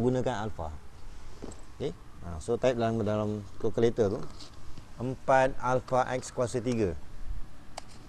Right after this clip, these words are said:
Okey, ha, sebab kita banyak nak guna nilai ni. Jadi kita akan masukkan four alpha X. Guna calculator. Alpha ni sebab nak panggil X tu.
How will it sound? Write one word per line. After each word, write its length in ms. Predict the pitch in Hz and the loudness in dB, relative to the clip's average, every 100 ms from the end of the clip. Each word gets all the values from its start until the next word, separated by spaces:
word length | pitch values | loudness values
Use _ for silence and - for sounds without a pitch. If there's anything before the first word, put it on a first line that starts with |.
| - - - - - - - - - - - - - - - - - | -10 -6 -4 -4 -4 -4 -6 -6 -6 -4 -4 -2 -4 -6 -10 -10 -10
Okey, 160 | - 113 - | -6 -6 -4
ha, 240 | 80 80 | -6 -6
sebab 240 | 78 98 98 | -6 -2 -2
kita 160 | 104 | 0
banyak 320 | 113 113 127 | 2 4 2
nak 140 | - 113 | 2 2
guna 160 | 117 123 | 0 2
nilai 180 | 131 143 | 2 2
ni. 80 | 143 - - - - - - - - - - - - - - | 0 -4 -6 -4 -2 -2 -2 -4 -6 -6 -8 -2 2 4 4
Jadi 160 | 95 110 120 | 4 6 6
kita 160 | 117 | 6
akan 240 | 107 110 107 | 4 2 0
masukkan 460 | 123 95 101 123 147 151 156 - - - - - | 0 0 2 2 0 -4 -8 -10 -12 -12 -6 -2
four 560 | - - 127 139 143 - | -2 2 4 6 6 4
alpha 800 | 110 117 120 - 123 120 123 131 117 | 2 4 6 4 4 4 4 4 4
X. 160 | - | 4
Guna 160 | 113 131 135 | 2 4 6
calculator. 400 | 135 131 104 87 - - - - - - - - - - - - - - - - - - - - 113 | 6 6 4 2 0 -2 -4 -8 -8 -8 -8 -8 -8 -12 -10 -6 -4 0 0 0 -2 -4 -6 -2 0
Alpha 320 | 123 143 120 | 2 6 6
ni 160 | 151 | 4
sebab 240 | 147 113 127 | 2 4 2
nak 160 | 113 | 2
panggil 320 | 104 120 120 143 | 0 2 2 4
X 240 | 131 | 2
tu. 80 | 156 | 0